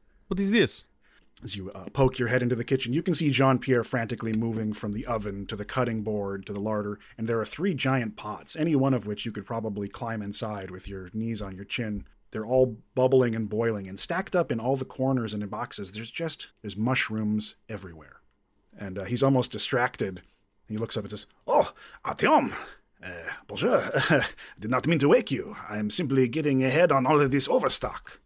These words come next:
Speaker 2: Do not want them to go bad, you know? I'm preserving them, I'm roasting them, I'm curing some, making stocks. But I have more <laughs> mushrooms than I know what to do with."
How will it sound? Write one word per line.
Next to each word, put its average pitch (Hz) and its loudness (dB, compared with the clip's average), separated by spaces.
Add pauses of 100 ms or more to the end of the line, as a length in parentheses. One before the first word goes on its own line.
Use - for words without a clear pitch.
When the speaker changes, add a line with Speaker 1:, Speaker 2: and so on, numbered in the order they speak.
(220)
Speaker 2:
Do 120 0
not 131 2
want 151 4
them 143 2
to 143 4
go 139 6
bad, 139 4
you 104 -8
know? 180 -2
I'm 113 -6
preserving 120 2
them, 156 -2
I'm 110 -6
roasting 147 2
them, 165 2
I'm 107 -6
curing 156 2
some, 156 -4 (140)
making 113 -4
stocks. - -2 (640)
But - -14
I 85 -10
have 104 -4
more 151 4
<laughs> 180 6
mushrooms 202 6
than 175 4
I 165 4
know 196 4
what 196 6
to 185 8
do 311 4
with." 175 0